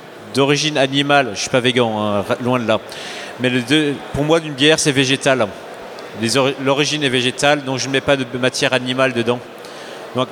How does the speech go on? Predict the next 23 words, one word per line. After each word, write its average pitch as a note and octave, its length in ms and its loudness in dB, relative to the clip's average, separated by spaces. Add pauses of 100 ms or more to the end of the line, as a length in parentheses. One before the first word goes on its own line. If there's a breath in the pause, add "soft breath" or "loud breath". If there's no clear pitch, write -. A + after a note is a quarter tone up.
(160)
en C#3 140 2
dehors C3 400 2 (760)
du A#2+ 180 2
miel C#3+ 400 2 (420)
et C3+ 80 -2
du B2+ 120 -2
lactose. G#2+ 460 -2 (920)
C'est - 160 -2
les B2 60 2
deux C#3+ 140 2
seules D3 180 2
choses D3+ 200 -2
que C#3+ 80 -2
je A#2+ 80 -2
m'autorise. A#2 460 0 (640 loud breath)
Euh, A#2 260 4
on A#2+ 120 0
a B2 80 4
tellement D#3+ 400 -2
de - 40 -8
choses D#3 240 2
à C#3+ 80 2
faire C3 300 0